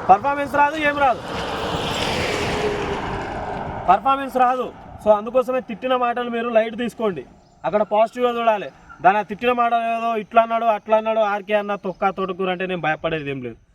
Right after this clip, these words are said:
నేను వర్కౌట్ చేయనీకున్నా, మీరు చేయనీకున్నారు. పీకనీకి అంత దూరంకి వెళ్ళి నా దగ్గరకు వచ్చినప్పుడు నేను ప్రతి ఒక్క మైనస్ని చూపించకపోతే నేను కోచ్ని ఎట్లయితా, మీరు స్టూడెంట్స్ ఎట్లయితారు?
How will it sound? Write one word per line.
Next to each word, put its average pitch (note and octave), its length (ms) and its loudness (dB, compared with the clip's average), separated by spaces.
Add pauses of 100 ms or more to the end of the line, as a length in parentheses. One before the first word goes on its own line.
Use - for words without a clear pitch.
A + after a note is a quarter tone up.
(120)
నేను D#3 120 -4
వర్కౌట్ E3 360 2
చేయనీకున్నా, G3 580 0
మీరు G3+ 220 -2
చేయనీకున్నారు. F3 540 -4 (340)
పీకనీకి G#3+ 340 0
అంత G3+ 160 0
దూరంకి G3+ 320 -2
వెళ్ళి G#3 120 0
నా G3+ 40 -4
దగ్గరకు G3+ 280 -4
వచ్చినప్పుడు F3 500 -2 (300)
నేను F3+ 140 2
ప్రతి F3 280 2
ఒక్క G#3+ 140 0
మైనస్ని G#3 460 -2
చూపించకపోతే G3+ 500 -2
నేను G3+ 140 -2
కోచ్ని G3 300 -2
ఎట్లయితా, G#3 300 2
మీరు C4+ 180 -6
స్టూడెంట్స్ B3 360 0
ఎట్లయితారు? D#3+ 400 -4